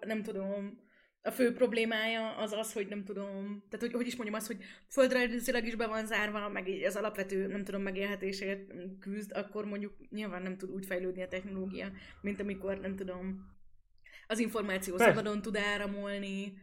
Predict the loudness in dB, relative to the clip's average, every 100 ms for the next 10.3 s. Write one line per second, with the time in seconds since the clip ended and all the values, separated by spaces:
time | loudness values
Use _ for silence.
0 | -18 -18 -4 0 2 4 2 2 -2 -6
1 | -6 -4 -2 -2 0 0 0 0 0 -2
2 | -2 -2 -2 -2 -4 0 0 2 0 -2
3 | -8 -6 -4 -4 -4 -4 -2 -2 0 0
4 | -2 -2 -2 -2 -2 -2 -4 -2 -4 -2
5 | -4 -4 -6 -10 -8 -10 -8 -8 -6 -6
6 | -6 -2 -2 -2 -2 -4 -4 -6 -6 -6
7 | -4 -4 -4 -8 -4 -2 -2 -6 -16 -6
8 | -6 -6 -8 -6 -2 0 2 0 -2 -2
9 | -2 -2 -2 0 -2 -2 -4 -4 -4 -2
10 | -2 -2